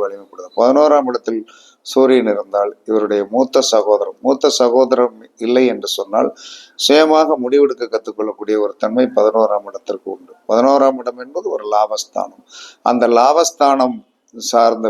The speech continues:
விஷயங்களில் வந்து இவர் எடுக்கின்ற முடிவுகள், பதினோராம் இடத்தில் சூரியன் இருந்தால் கண்டிப்பாக என்னைக்கு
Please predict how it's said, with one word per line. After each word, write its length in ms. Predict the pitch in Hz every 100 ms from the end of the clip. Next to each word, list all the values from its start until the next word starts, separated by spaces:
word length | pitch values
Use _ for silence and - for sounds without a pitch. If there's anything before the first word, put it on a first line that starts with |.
| 107
விஷயங்களில் 600 | - 120 113 107 110 104
வந்து 220 | 101 101 151 - - - -
இவர் 160 | 117 120 120
எடுக்கின்ற 400 | 139 135 135 127 113
முடிவுகள், 480 | 110 123 127 104 110 101
பதினோராம் 440 | 107 123 131 127 113
இடத்தில் 280 | 110 104 -
சூரியன் 360 | 110 104 101 98
இருந்தால் 360 | 95 95 101 101 - _ _ _ 104
கண்டிப்பாக 400 | 110 110 113 113 107
என்னைக்கு 300 | 107 131 127